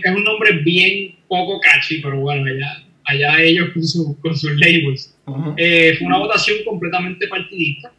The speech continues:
Speaker 1: Eh, doscientos treinta y dos demócratas votaron a favor, ciento ochenta republicanos le votaron en contra,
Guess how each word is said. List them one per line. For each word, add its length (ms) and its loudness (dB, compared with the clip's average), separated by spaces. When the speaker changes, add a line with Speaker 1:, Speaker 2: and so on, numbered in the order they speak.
Speaker 1:
Eh, 360 0
doscientos 460 -4
treinta 240 -6
y 40 0
dos 160 0
demócratas 540 -6
votaron 340 -8
a 80 -6
favor, 320 -6
ciento 520 0
ochenta 440 -4
republicanos 720 -6
le 80 -6
votaron 420 -6
en 300 -2
contra, 600 -6